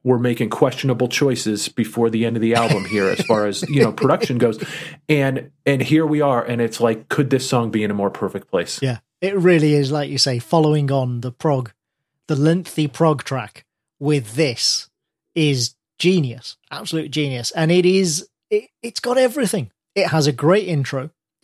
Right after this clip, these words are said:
Speaker 2: It has a great riff. The bass is one of the <laughs> loudest things in the mix.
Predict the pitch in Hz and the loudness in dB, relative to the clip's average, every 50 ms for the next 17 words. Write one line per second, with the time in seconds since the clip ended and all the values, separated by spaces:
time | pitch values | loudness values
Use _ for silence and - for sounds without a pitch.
0 | _ _ _ _ - 165 156 - 156 123 147 117 - 131 143 151 170 - 175 131 | _ _ _ _ -10 -6 -2 -2 0 0 -2 -2 -2 0 0 0 0 -2 -4 -4
1 | 131 143 147 147 - - - _ _ _ _ _ _ _ _ - 135 110 - - | -4 -4 -4 -6 -10 -18 -20 _ _ _ _ _ _ _ _ -10 -10 -6 -2 0
2 | 147 185 208 - - 190 135 135 175 165 156 143 139 156 143 139 - 196 165 165 | 0 2 2 2 2 2 2 2 4 4 4 4 4 4 4 6 6 6 6 6
3 | 147 135 - - 170 151 135 117 127 127 127 131 135 143 151 156 151 139 - _ | 4 2 2 2 2 2 2 0 -2 -2 -2 -2 0 0 0 0 0 -2 -4 _
4 | _ - - - | _ -6 -6 -6